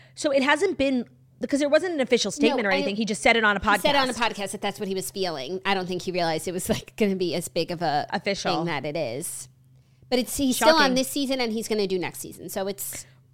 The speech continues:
Speaker 1: We have time.
Speaker 2: we have time. Our next story, Kylie Jenner says her and Jordan never fully cut each other off after the Tristan scandal.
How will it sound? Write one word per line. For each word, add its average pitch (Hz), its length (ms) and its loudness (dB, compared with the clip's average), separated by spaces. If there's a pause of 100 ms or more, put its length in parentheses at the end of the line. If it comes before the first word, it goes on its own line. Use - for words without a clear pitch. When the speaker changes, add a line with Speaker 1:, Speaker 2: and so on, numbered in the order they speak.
(100)
Speaker 1:
We 233 160 0
have 247 120 2
time. - 160 -4
Speaker 2:
we 208 60 -2
have 190 100 -2
time. 73 460 -12 (760)
Our 277 100 6
next 285 460 0
story, 311 600 -2
Kylie 320 380 2
Jenner 233 240 4
says 220 260 0
her 220 140 -2
and 311 160 0
Jordan 220 400 0
never 208 260 0
fully 226 300 0
cut 202 320 -2
each 202 220 -8
other 190 240 -4
off 285 260 -2
after 180 280 -6
the 185 100 -6
Tristan 175 460 -6
scandal. 175 840 -2